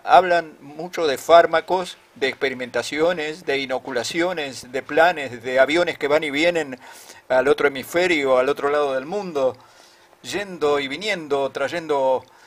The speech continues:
eh, vacunas de distintas marcas, orígenes. Nadie habla de la alimentación.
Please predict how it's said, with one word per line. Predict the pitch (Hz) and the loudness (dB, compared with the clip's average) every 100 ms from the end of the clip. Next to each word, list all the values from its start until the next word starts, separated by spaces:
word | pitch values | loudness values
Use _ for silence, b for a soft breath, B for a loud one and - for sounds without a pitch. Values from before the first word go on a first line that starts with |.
| B _ | B _
eh, | 131 131 | -6 -4
vacunas | 135 180 151 | -4 -4 -8
de | 127 | -6
distintas | 135 117 - 156 156 | -10 -12 -4 -4 0
marcas, | 190 151 139 123 - - | -2 0 -2 -4 -10 -8
orígenes. | 151 143 156 147 131 B B B - | -6 -6 -6 -6 -8 B B B -12
Nadie | 170 233 214 | -6 -4 0
habla | 202 208 143 | 0 2 2
de | 117 | 0
la | 113 | -6
alimentación. | 113 113 113 117 120 185 180 | -6 -12 -10 -10 -8 -10 -12